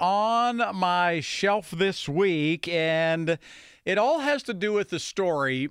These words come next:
of paths crossing. The paths of a woman who has suffered significant family losses, a thirty-year-old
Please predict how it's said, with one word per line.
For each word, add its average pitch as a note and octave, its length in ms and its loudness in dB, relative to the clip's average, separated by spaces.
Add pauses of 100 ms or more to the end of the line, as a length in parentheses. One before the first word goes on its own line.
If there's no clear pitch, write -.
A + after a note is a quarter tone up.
of D#3 400 -2
paths G3+ 800 -4 (140)
crossing. A2+ 720 -4
The D3+ 100 -4
paths C4 600 -2
of D#3 540 2 (600)
a F3+ 220 0
woman G3 680 2
who F#3+ 300 -2
has F3+ 180 -2
suffered F#3 440 -2
significant F#3+ 840 -2
family F3 440 -2
losses, A#2 680 -4 (480)
a F3 240 0
thirty-year-old A3 1700 0